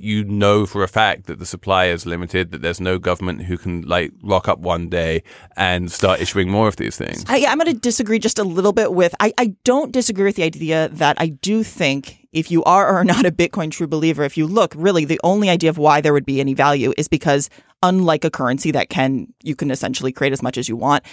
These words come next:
Speaker 2: Bitcoin has a limit on how much is supposed to be created. And so, I mean, I've heard some people make the argument that buying Bitcoin is like a short on all other world currencies to a certain extent. But I, I think there are a lot of problems with that if you think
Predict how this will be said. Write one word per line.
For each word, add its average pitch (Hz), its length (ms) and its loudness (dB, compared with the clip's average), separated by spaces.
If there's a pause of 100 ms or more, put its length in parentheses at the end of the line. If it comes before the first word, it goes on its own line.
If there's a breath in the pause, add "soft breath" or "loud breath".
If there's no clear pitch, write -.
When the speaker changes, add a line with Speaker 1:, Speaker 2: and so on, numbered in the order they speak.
(360 loud breath)
Speaker 2:
Bitcoin 175 500 0
has - 180 0
a 175 60 2
limit 240 340 -2 (100)
on 165 100 0
how 156 140 2
much 160 140 -2
is 165 80 -2
supposed 143 220 -4
to - 80 -6
be 131 100 -4
created. 101 400 -6 (440 loud breath)
And 160 260 2
so, 156 520 4 (500)
I 156 120 2
mean, 170 160 2
I've 175 160 2
heard 190 160 2
some 185 180 0
people 185 240 0
make 160 160 0
the 165 140 0
argument 156 400 0
that 143 200 0 (160)
buying 165 320 2
Bitcoin 170 380 -2
is 151 100 -4
like 139 180 -2 (260 soft breath)
a 170 40 0
short - 400 2
on - 140 2
all 160 160 6
other 170 200 4
world 160 380 2
currencies 185 540 -2
to 120 120 -6
a - 40 -6
certain - 300 -8
extent. - 300 -10 (440 loud breath)
But 175 280 4
I, - 160 4
I 202 60 2
think 269 160 2
there 226 100 4
are 196 40 6
a 190 40 2
lot 170 120 4
of - 80 -6
problems 156 300 2
with 151 100 -4
that 151 220 2
if 147 120 -6
you 151 80 -2
think 147 300 -4